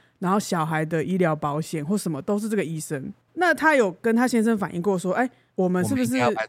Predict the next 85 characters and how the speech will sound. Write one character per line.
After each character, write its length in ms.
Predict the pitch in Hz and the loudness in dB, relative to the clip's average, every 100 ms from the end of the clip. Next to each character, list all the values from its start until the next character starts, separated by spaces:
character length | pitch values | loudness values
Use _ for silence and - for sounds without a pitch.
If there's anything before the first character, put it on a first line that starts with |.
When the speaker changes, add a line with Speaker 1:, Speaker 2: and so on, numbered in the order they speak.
| - | -8
Speaker 2:
出 60 | |
去。 60 | 220 | 2
Speaker 1:
对， 120 | 254 | 4
我 80 | 220 | 6
们 220 | 208 202 | 4 2
是 80 | 247 | 0
不 100 | 277 | 0
是 160 | 294 247 | 0 0
就 100 | 294 | -2
结 260 | - 208 202 | 2 2 4
婚 160 | 226 | 2
了， 100 | 214 | 2
有 140 | 190 202 | 0 0
小 180 | 196 | -2
孩， 160 | 165 160 | -2 -2
我 80 | 160 | -2
们 80 | 175 | -2
是 140 | 233 | -2
不 60 | 220 | 0
是 60 | |
应 40 | 233 | 2
该 80 | 208 | 2
要 120 | 208 | 2
搬 220 | 202 180 | 0 -2
出 140 | 185 | -2
去 220 | 180 202 175 | -4 -4 -4
自 140 | 196 | -4
己 100 | 160 | -6
独 240 | 147 156 | -6 -6
立 160 | 165 175 | -2 0
或 100 | 180 | 0
干 180 | 185 165 | 0 -4
嘛 200 | 156 82 | -6 -12
的？” 100 | - | -2
但 120 | 233 254 | 0 2
是， 200 | 277 254 _ | -2 -4 _
但 160 | - 269 | -4 0
是 120 | 294 | 2
她 100 | 262 | 2
那 100 | 285 | 2
个 80 | 262 | 2
先 200 | 240 240 | 2 2
生 120 | 233 | 2
就 160 | 226 233 | 2 4
会 380 | 247 226 202 - | 4 2 -2 -8
说 220 | - 214 208 | -8 -4 0
，“啊， 140 | 220 | 2
那 120 | 240 | 2
个 300 | 277 247 226 - | 2 2 2 -2
医 120 | 254 | 0
生 180 | 262 247 | 2 2
对 100 | 262 | 2
我 60 | |
们 120 | 185 | 2
很 220 | 165 165 180 | -2 -2 -2
好 280 | 185 151 | 0 0
啊 200 | 143 143 | 0 -2
什 160 | 160 165 | -6 -6
么 120 | 156 | -8
的， 120 | 156 | -6
我 80 | 160 | -6
们 140 | 160 165 | -6 -2
就， 260 | 214 202 - _ | 0 -2 -6 _
就 140 | - 226 | -6 0
再 180 | 247 202 | 2 2
忍 260 | 170 156 175 | 0 -2 -2
忍 260 | 160 92 | -4 -6
啊。” 100 | 90 - | -8 -4
而 60 | |
且， 200 | 233 254 - _ - | 0 0 0 _ -4
而 80 | |
且 240 | 240 262 202 | 2 2 2
好 160 | 185 | 0
像 220 | 185 277 285 | 0 0 0
那 40 | |
个 80 | 269 | -2
医 140 | 240 | -2
生 180 | 226 233 | 0 -2
其 160 | 220 185 | -2 0
实 60 | |
也 100 | 175 | 0
会 240 | 170 214 208 _ _ | 2 0 -2 _ _
有 180 | 190 269 | 0 2
一 40 | |
点 280 | 247 190 | 2 0